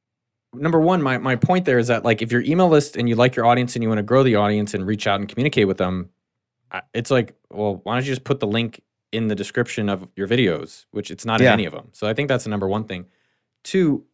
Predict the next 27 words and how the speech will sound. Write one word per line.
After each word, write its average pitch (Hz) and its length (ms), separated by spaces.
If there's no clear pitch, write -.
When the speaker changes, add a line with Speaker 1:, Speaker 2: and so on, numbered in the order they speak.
Speaker 1:
how 156 140
do 175 80
you, - 80
maybe 147 320
one 147 220
thing 143 160
to 123 40
consider, 127 300
and 113 100
this 113 100
is 123 40
what 110 140
we 113 120
do 110 240
on, 95 280
on 98 100
our 143 140
channel 101 320
and 92 180
with, 92 260
uh, 87 280
using 95 240
sendfox 107 480
dot 82 160
com, 92 400
our, 87 160
uh, 87 120